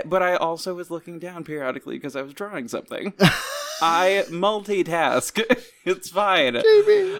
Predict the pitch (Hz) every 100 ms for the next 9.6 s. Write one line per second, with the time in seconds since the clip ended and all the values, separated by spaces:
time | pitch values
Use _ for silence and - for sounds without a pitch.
0 | - 185 196 196 208 - 180 190 202 202
1 | 190 - 160 160 151 160 156 139 123 127
2 | 135 147 151 151 139 135 127 127 120 113
3 | 110 - - 131 127 127 135 120 120 120
4 | 117 143 - - - 143 131 120 - _
5 | 143 131 - 156 - 143 170 - 160 156
6 | 151 - 147 131 120 - 143 120 107 107
7 | - _ _ _ _ 131 - 156 156 156
8 | 165 175 214 220 208 196 196 180 202 208
9 | 202 170 151 - 104